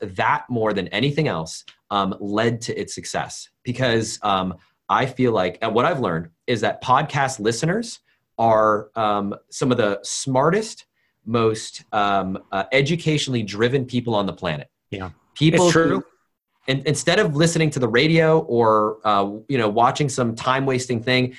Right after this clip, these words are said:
Speaker 1: if you've transformed your car into a mobile university, or you're at the gym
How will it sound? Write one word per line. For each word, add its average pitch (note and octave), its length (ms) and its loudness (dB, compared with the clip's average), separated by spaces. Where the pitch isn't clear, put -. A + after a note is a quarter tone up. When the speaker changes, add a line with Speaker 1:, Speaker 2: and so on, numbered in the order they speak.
Speaker 1:
if B2 180 0
you've G#3 240 0
transformed D3+ 540 0
your C#3 160 2
car B2 500 0
into A2+ 260 -2
a G2 60 2
mobile B2 300 4
university, G#2+ 640 0
or A2 120 4
you're D#3+ 160 6
at G#3+ 120 0
the D#3+ 60 4
gym B2 460 0